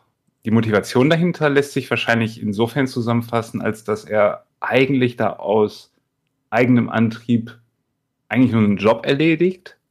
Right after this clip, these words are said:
um sozusagen sein, seinen eigenen Zielen sozusagen, äh,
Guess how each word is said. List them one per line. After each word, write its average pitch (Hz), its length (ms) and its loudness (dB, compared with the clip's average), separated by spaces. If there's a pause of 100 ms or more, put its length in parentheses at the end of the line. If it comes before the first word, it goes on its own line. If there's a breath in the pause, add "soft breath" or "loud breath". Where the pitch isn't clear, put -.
(300)
um 120 580 0
sozusagen 113 560 0
sein, 104 380 0
seinen 101 180 -6
eigenen 113 320 2
Zielen 104 380 0
sozusagen, 92 720 -6 (180)
äh, 90 360 2